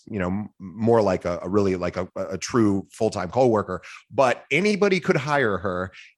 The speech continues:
and they could do those kind of tasks. Um, so really think about it, is what's the stuff that you don't have time for, but would be great for, you know,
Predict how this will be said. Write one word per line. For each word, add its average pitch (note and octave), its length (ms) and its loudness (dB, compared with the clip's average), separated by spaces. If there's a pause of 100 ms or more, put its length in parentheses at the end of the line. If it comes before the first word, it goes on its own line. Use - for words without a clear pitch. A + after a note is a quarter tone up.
and A2+ 340 0 (100)
they A#2+ 200 2
could C3 320 2
do B2 320 4
those A2+ 240 2
kind A2+ 300 -4
of G2 80 -6
tasks. - 760 -6
Um, G2 260 0
so G#2 300 2
really C3+ 420 0
think A#2 280 -2
about F#2 340 0
it, F2 180 -6 (220)
is G2 160 -4
what's C#3 300 2
the E3 80 2
stuff C#3 340 0
that A#2 140 -4
you G#2 200 -4
don't A2 300 0
have B2+ 240 0
time G#2+ 320 -4
for, G#2+ 460 -2 (200)
but G#2+ 160 0
would G#2+ 160 -4
be G#2+ 140 -2
great G#2 420 -2
for, F#2+ 480 -2
you G#2+ 80 -6
know, F#2 200 -2